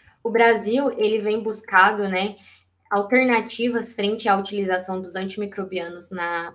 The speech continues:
produção, é, animal, principalmente os antimicrobianos promotores de crescimento, mas já sabe-se que a retirada abrupta, né, desses compostos da dieta desses animais, é,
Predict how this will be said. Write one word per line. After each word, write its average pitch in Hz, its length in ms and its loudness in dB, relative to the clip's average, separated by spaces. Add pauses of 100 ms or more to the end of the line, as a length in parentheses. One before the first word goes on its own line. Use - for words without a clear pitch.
produção, 180 720 -4 (500)
é, 165 300 -8
animal, 185 580 -2
principalmente 185 540 -6
os 175 80 -8
antimicrobianos 180 880 -6
promotores 185 580 -8
de - 160 -10
crescimento, 180 720 -8 (800)
mas 220 400 0 (220)
já 220 260 4
sabe-se - 600 0
que 202 600 0 (800)
a 214 40 4
retirada 208 540 6
abrupta, 208 640 4
né, 190 180 2
desses 196 400 -2
compostos 190 760 -2 (220)
da 214 160 6
dieta 214 360 2
desses 185 340 -4
animais, 175 500 0 (280)
é, 175 320 -12